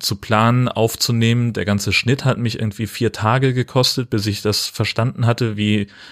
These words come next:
diese ganze Software funktioniert. Und jetzt möchte ich das endlich mal rausballern. Ähm, das geht halt mit anderen Systemen viel, viel leichter. Und das ist dann natürlich für den,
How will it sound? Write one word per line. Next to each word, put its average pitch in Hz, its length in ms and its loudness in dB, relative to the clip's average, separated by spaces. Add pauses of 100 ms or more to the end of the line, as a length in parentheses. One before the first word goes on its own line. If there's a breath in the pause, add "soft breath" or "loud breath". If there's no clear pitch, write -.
(120 loud breath)
diese 95 180 0
ganze 101 260 2
Software 131 380 0
funktioniert. 120 580 -2 (520 loud breath)
Und 98 140 2
jetzt - 360 -2
möchte 110 320 4
ich - 60 -4
das 101 160 0
endlich 95 260 -4
mal 90 100 -2
rausballern. 85 600 -2 (600 soft breath)
Ähm, 90 220 -2 (140)
das - 200 -4
geht 107 200 -4
halt 101 260 0
mit - 300 -4 (100)
anderen 110 320 4
Systemen 101 440 0
viel, 123 220 0
viel 104 200 -2
leichter. 107 360 2
Und 107 120 0
das 98 120 0
ist 117 160 -2
dann 131 300 2
natürlich 123 440 -2
für 120 120 -2
den, 104 300 2